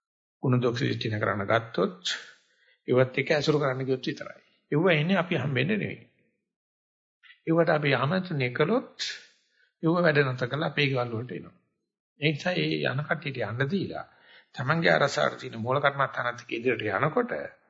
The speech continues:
තමන්ට තේරෙන පටන් අර ගන්නවා කරදර ඔබට කරදර කරන තුරු කරදර වලට කරදර කරන්න එපා. එතකොට තමන්ගේ දක්ෂ භාවය අර කරදර අතරමැද හප්ප ගන්න නැතුව දාගෙන යන්න පුළුවන් ගැතිය පුරුදු වුණා නම්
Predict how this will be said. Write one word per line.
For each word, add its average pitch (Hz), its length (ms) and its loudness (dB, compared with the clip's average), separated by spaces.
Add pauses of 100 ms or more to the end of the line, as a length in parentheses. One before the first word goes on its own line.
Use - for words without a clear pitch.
(680)
තමන්ට 160 300 0
තේරෙන 135 320 0
පටන් 160 320 -2
අර 170 100 -2
ගන්නවා 185 540 2 (420)
කරදර 127 400 0
ඔබට 135 260 0
කරදර 117 380 -2
කරන 139 300 -2
තුරු 170 180 -6
කරදර 127 360 -4
වලට 131 240 0
කරදර 131 300 0
කරන්න 123 260 -6
එපා. - 380 -6 (1900)
එතකොට 196 340 2
තමන්ගේ 180 380 0
දක්ෂ 151 360 2
භාවය 107 340 -2
අර 123 160 2 (540)
කරදර 131 380 2
අතරමැද 156 540 0 (580)
හප්ප - 220 -6
ගන්න 139 280 4
නැතුව 117 340 0 (520)
දාගෙන 147 360 4
යන්න 165 180 -4
පුළුවන් 160 260 0
ගැතිය 143 260 -6
පුරුදු 147 280 2
වුණා 180 220 2
නම් 113 240 -4